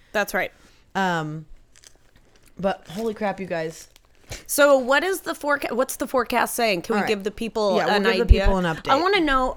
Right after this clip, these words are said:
Speaker 1: uh, I wanna know the time frame, but I also wanna know the amount. What are we, what are we looking at
Speaker 2: Oh my gosh, you know,
Speaker 1: dump-wise?
Speaker 2: I don't, I don't have facts. I did not come here with facts.
Speaker 1: Wow. Well,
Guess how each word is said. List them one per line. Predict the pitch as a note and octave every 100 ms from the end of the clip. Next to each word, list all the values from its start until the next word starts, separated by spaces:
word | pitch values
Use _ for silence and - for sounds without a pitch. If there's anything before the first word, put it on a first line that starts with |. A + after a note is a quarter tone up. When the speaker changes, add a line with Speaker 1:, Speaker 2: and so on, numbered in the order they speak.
| -
Speaker 1:
uh, | A#3+ A3 G#3 G3 F#3 E3+
I | -
wanna | G#3+ A3+
know | A3+ G#3
the |
time | G#3 D#4 D#4+
frame, | E4+ E4
but | C4+
I | C4+
also | C#4 C#4+ D#4+
wanna | E4 D#4+
know | D4+ D4 D4 C#4+
the | A#3+ B3+
amount. | A3 F#3+ A3+ -
What | G#3+ B3
are |
we, | B3 A#3+
what | G#3 A#3
are | C4+
we | C#4
looking | B3+ B3+ A3+
at | F#3+
Speaker 2:
Oh |
my | G3 G3
gosh, | F#3+ A3+ -
you |
know, | F#3
Speaker 1:
dump-wise? | G3+ G3
Speaker 2:
I |
don't, | F#3+ A3+ B3+
I | G3
don't | G#3+ C4+
have | C4 G3
facts. | - F#3+ - -
I | F3
did | G3+
not | G#3 G#3
come | - F#3+ F#3+
here | E3
with | D3
facts. | - D3+ - - G3+
Speaker 1:
Wow. | A3 A#3+ F#3+
Well, | C4+ D4+ D4